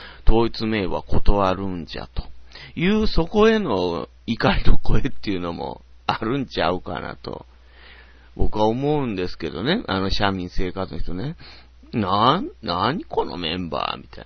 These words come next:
な。うん。まあ、はっきり言っても、宝田明さんと小林節さんだけですよ、この、国民怒りの声の、あの、看板になる人って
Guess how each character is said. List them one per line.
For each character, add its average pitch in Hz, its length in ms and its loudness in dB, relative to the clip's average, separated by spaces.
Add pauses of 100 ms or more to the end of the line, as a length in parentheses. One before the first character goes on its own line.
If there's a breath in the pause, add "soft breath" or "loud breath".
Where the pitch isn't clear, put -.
な。 - 140 -20 (960)
う 120 40 -2
ん。 127 40 2
ま 120 80 6
あ、 123 140 2
は - 40 6
っ 147 40 -4
き - 240 -10
り 247 60 -4
言 208 60 -8
っ - 20 -20
て 98 100 -6
も、 90 100 -10
宝 180 400 -2
田 185 180 -2
明 156 300 0
さ 76 280 -4
ん - 260 -14
と 104 160 0
小 123 160 -6
林 147 280 6
節 180 220 -6
さ 85 140 -4
ん - 120 -12 (540)
だ 131 140 -6
け 247 160 -6
で 202 100 -4
す - 100 -8
よ、 240 80 -6
こ 98 160 -6
の、 80 400 -8 (540 loud breath)
国 113 280 -6
民 110 80 -4
怒 104 180 -4
り 101 60 -4
の 98 100 -8
声 87 260 -8
の、 76 420 -14 (140)
あ 85 160 -12
の、 85 140 -12
看 107 320 -6
板 90 180 -6
に 78 140 -12
な 85 120 -10
る 82 120 -12
人 - 240 -12
っ 71 40 -12
て - 60 -18